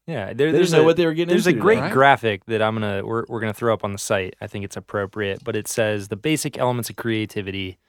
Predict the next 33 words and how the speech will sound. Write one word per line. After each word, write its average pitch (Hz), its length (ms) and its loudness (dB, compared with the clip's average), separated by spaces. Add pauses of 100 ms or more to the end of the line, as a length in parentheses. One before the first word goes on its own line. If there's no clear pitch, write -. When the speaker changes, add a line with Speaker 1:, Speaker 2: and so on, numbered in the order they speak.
(1160)
Speaker 1:
copy, 123 460 2 (200)
transform, 104 800 -4 (240)
combine." 95 500 -6 (480)
So 117 120 -6
take 160 260 0
what 202 140 2
you 202 60 2
Speaker 3:
Mm-hmm. 165 40 4
Speaker 1:
like, 107 380 0 (420)
put - 180 -2
your 160 60 0
spin - 260 -2
on 98 180 -2
it, 90 180 -14 (880)
put 165 140 2
a 147 40 0
few 156 240 -4
elements 135 340 -2
together, 101 580 -4
and 101 300 -10
make 104 180 -4
it 104 40 -8
yours. 98 460 -12 (380)
Speaker 2:
Yeah, 147 240 -14
I'm, 123 120 -20 (120)
Speaker 1:
You 113 80 -8
Speaker 2:
I'm, 107 60 -4
Speaker 1:
know? 127 120 -8 (100)
Speaker 2:
I'm, 117 360 -10
I'm 127 100 -10
good 127 100 -6
with 92 120 -10
that. 107 140 -12